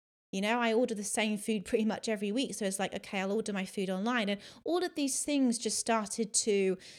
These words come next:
you know, just slowly, like, outsource. And then as I grew the business, I started hiring people. I started surrounding myself with amazing people who were motivated because we can't grow a business unless we have help. We can't get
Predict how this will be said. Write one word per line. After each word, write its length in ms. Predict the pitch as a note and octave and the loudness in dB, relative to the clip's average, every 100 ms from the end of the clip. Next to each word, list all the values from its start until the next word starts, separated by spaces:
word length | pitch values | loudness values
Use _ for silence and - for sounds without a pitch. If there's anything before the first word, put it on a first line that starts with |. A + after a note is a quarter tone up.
| - A#3 | -6 0
you 60 | |
know, 120 | A3+ G3+ | 2 2
just 200 | G#3 - | 0 0
slowly, 600 | - A#3+ B3 C4 B3+ A3+ | 0 2 6 6 6 4
like, 200 | - - | 2 0
outsource. 800 | C4 C4 - F#3+ F#3 G3 - - - - | 0 0 0 0 -2 0 0 -2 -12 -2
And 140 | A#3 A#3+ | 4 4
then 120 | D4 | 4
as 140 | D#4+ | 0
I 80 | C#4+ | 0
grew 220 | A#3+ A#3 | 2 0
the 80 | G#3 | 0
business, 640 | G3+ F#3 F#3+ F#3+ C4 - - | -2 -4 -2 -2 -2 -4 -2
I 100 | A3+ | -4
started 320 | - A#3 A3+ | -2 -4 -4
hiring 420 | - D#4+ F#4+ G#3 | -2 -2 0 -2
people. 580 | - E3+ - E3 D3+ F3+ - - - | -4 -10 -8 -6 -6 -8 -14 -20 -4
I 80 | A3+ | -2
started 380 | A#3+ C4 A#3 A#3 | 0 0 0 0
surrounding 500 | - G#3+ A#3+ B3+ A#3 | -2 0 2 2 2
myself 460 | G#3+ G#3 G#3+ G3+ | 0 0 -2 0
with 100 | G#3+ | 0
amazing 720 | A#3+ B3+ C4+ C4+ C#4 C4+ C4+ | 0 2 2 2 2 0 0
people 460 | C4+ D4+ F4 - F3+ | 0 -2 -4 -2 -2
who 200 | F#3 G3+ | 0 0
were 100 | A3 | 2
motivated 840 | A3 C#4 E4 A#3+ F#3 E3+ - D#3+ | 0 -2 -2 -2 -2 -2 -2 -2
because 360 | F#3+ A3 C#4+ B3 - - - - - | -4 -2 -2 -2 -10 -20 -20 -20 -6
we 120 | C#4+ | -6
can't 720 | - - C#4 D4 D#4 C4 - - - _ - | -4 -4 -2 0 -2 -2 -4 -4 -14 _ 0
grow 220 | A#3+ A#3+ | 4 6
a 80 | A3 | 6
business 560 | A3 G#3 G#3+ F#3 F#3 - | 4 2 -2 -2 -2 -2
unless 360 | G3 G3 - | -2 0 -2
we 80 | G3+ | -4
have 240 | E3+ F3+ | -4 -6
help. 400 | - E3+ E3 E3+ | -4 -2 -2 0
We 60 | A#3 | -2
can't 340 | A#3+ D#4 C#4+ | -2 -4 -4
get 100 | C#4 | -6